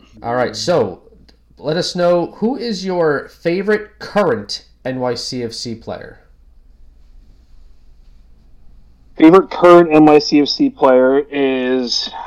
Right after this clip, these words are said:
Speaker 2: um, I, I, I think I'm gonna change it up from what I said last time. I'm gonna go with, with, uh, with James Sands, 'cause, uh, he was not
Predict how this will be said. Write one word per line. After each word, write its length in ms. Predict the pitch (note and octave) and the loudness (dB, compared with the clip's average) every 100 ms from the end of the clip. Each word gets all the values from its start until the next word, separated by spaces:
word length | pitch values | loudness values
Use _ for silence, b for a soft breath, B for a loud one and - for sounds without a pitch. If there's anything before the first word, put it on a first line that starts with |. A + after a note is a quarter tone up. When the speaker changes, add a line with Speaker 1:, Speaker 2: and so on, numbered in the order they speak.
| B | B
Speaker 2:
um, 680 | B2+ B2+ A#2+ A#2 A#2 A2 - | 2 6 6 4 0 -8 -10
I, 120 | C3 C#3 | -8 -6
I, 380 | B2+ B2+ B2 | -2 -2 -2
I 20 | B2 | -4
think 200 | B2 F3 | -4 -4
I'm 80 | E3 | 0
gonna 120 | C3 | -2
change 260 | - C#3+ B2+ | 0 0 0
it 60 | |
up 120 | C3 | -2
from 120 | - A#2+ | -2 -2
what 100 | A#2+ | 0
I 80 | |
said 320 | A2+ - B2 B2 - - | 0 2 0 0 -14 -18
last 500 | C3+ B2+ B2+ C3 - | -6 0 2 2 0
time. 400 | - A#2 A2+ A#2 - b _ _ _ - | -6 -4 -2 -4 -10 b _ _ _ -2
I'm 200 | C3 F#3+ | 2 6
gonna 160 | A#3+ | 6
go 240 | D#3+ C#3+ C3+ | 8 8 6
with, 160 | - - | 4 -4
with, 480 | C#3+ C3 A#2+ - | 0 4 4 4
uh, 400 | C3 B2 A#2+ A#2 - | 4 6 4 2 -2
with 200 | B2+ B2 | -6 -6
James 340 | - C#3 C#3 C3 | 0 2 4 0
Sands, 460 | D3 E3 - - | -4 -6 -8 -12
'cause, 400 | - A#2+ A#2 C#3 | -4 -4 -4 -6
uh, 220 | A2+ A2+ | -4 -4
he 140 | A2 C3 | -4 0
was 180 | B2+ B2+ | 2 4
not 280 | C3 C#3 | 2 2